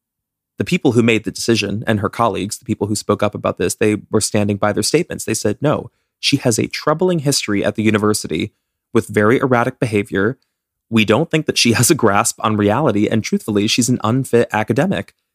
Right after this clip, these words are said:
to gain this status." So eventually, Amy hires a lawyer. She tries to fight the school, and I think the university sent her a letter basically explaining, "Listen, you have exhausted all of your appeals. The decision is now final.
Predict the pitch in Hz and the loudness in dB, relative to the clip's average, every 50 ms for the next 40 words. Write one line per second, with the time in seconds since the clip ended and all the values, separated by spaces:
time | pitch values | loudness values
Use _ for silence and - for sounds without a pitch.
0 | _ - - 110 107 104 107 104 101 104 101 - - - 143 156 - - - - | _ -6 -2 0 2 2 2 2 2 0 0 0 0 0 0 -2 -2 -6 -8 -10
1 | - - - _ _ _ _ _ _ _ - - - 110 120 - 101 110 110 107 | -10 -12 -14 _ _ _ _ _ _ _ -6 0 2 2 4 4 4 2 2 2
2 | - 113 107 104 101 - 104 104 101 92 101 - - - 50 - - 110 - 110 | 2 2 2 2 2 2 2 0 0 0 -2 -4 -4 -4 -4 -6 -6 -6 -6 -4
3 | 135 160 170 175 170 170 165 - 208 - 104 101 101 - - - - 104 101 - | -2 0 0 0 0 -2 -2 -4 -4 -2 0 0 -2 -2 -4 -4 -4 -4 -4 -4
4 | - - - - 120 120 120 117 113 113 - - 110 107 107 101 - - 226 - | -6 -6 -4 -2 2 2 4 4 2 2 0 0 0 0 0 -2 -2 -6 -8 -8
5 | _ - - 127 117 107 107 110 - - 104 95 98 - - 110 107 - 113 101 | _ -2 0 0 2 2 2 0 0 -2 -2 -2 -2 -2 -2 -4 -4 -4 -6 -4
6 | - 101 101 101 104 104 98 95 - - 101 - _ _ _ _ _ _ _ _ | -4 -4 -4 -2 -2 -2 0 0 -2 -4 -6 -8 _ _ _ _ _ _ _ _
7 | _ - 107 110 113 113 - 135 - 120 113 107 - - - - 107 104 104 104 | _ -4 -2 0 0 2 0 0 2 4 4 4 2 0 -2 0 0 2 2 2
8 | 104 104 104 - _ - - 104 - - 104 104 98 110 113 143 131 131 117 - | 0 0 -2 -4 _ -6 -6 -6 -4 -4 -6 -4 -4 -2 0 0 0 0 0 0
9 | - 107 107 101 - - - 104 - - - - 98 110 107 117 117 117 113 - | 0 0 0 0 -2 -2 -2 -2 -2 -2 -2 -2 -2 -2 0 0 -2 -2 -2 -4
10 | - 110 104 104 107 107 104 - - _ _ _ _ _ _ _ _ - - 107 | -2 0 0 2 2 0 -2 -4 -8 _ _ _ _ _ _ _ _ -10 -6 -2
11 | 120 - - 117 101 107 110 110 101 - 107 101 90 - - 110 107 107 107 107 | -2 0 2 2 2 2 2 2 2 0 0 -2 -2 -2 -2 -2 0 2 2 2
12 | 107 107 110 - _ | 2 2 0 -2 _